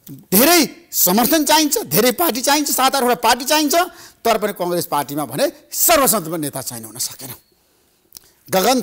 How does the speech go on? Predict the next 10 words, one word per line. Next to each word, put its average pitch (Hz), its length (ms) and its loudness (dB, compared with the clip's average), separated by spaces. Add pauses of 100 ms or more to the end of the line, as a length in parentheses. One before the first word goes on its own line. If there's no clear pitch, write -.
थापाले 202 400 2
उम्मेदवारी 165 340 0
दिइसकेपछि 165 840 0 (360)
शेरबहादुर 175 720 0
देउवालाई 165 400 -2
पनि 285 160 -8
चुनौती 415 480 -8
नै 151 160 -12
चुनौती। 131 460 -16 (1600)
किन 392 120 0